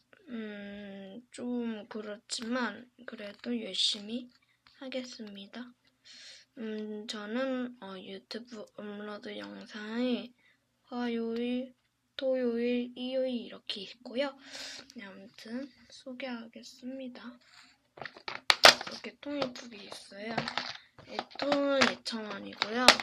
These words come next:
이거는 삼천 원입니다. 이, 이 통과 이 통은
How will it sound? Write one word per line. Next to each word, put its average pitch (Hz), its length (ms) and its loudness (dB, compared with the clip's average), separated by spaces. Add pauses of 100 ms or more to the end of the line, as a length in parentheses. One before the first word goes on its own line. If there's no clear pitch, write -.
(640)
이거는 214 420 -8
삼천 262 440 0
원입니다. 196 580 4 (400)
이, 202 140 -10 (360)
이 214 140 -6 (100)
통과 285 460 6
이 226 60 2 (240)
통은 240 160 2